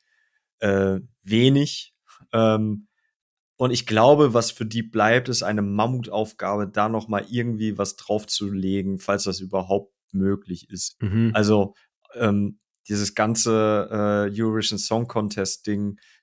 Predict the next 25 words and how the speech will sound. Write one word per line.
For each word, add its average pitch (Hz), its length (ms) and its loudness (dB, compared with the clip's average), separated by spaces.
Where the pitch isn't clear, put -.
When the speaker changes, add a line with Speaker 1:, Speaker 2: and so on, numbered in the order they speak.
Speaker 1:
dann, 110 440 2
ähm, 104 500 -2
mal 110 200 -2
eben 110 160 2
beim 107 440 0
Perukaville 120 1000 2
dann 117 200 0
noch 113 120 -2
vor 113 320 2
Speaker 2:
Mhm. 110 60 -8
Speaker 1:
zigtausend 117 680 -2
Leuten 113 300 -2
zu 113 140 -12
spielen, 113 580 -2
äh, 107 180 -2
da 107 180 4
halt 110 260 0
auch 117 120 -4
noch 110 180 -4
mal 110 360 2
quasi 107 460 -2
alle 117 360 4
abzuholen, 110 600 -2
die 104 260 -2
eigentlich 104 560 -4